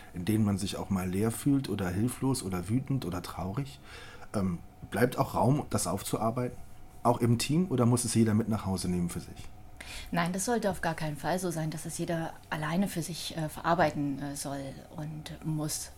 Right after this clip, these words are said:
Speaker 2: Äh, gar nicht. Also, ähm, das ist auch das Erste, was ich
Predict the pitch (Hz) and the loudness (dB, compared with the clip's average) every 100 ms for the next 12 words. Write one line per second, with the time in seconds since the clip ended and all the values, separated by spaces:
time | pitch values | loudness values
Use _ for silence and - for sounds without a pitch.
0 | - - - 160 - 147 156 143 - - | -16 -16 -14 -12 -4 0 0 -2 -8 -6
1 | - 175 180 175 - 180 175 175 170 - | -4 0 0 0 2 2 2 0 -2 -8
2 | - - - - - - 196 220 226 233 | -14 -12 -12 -14 -16 -8 -2 0 2 6
3 | 214 214 220 - 208 - 208 233 208 208 | 6 6 0 0 0 2 2 2 0 0
4 | 190 - | -2 -4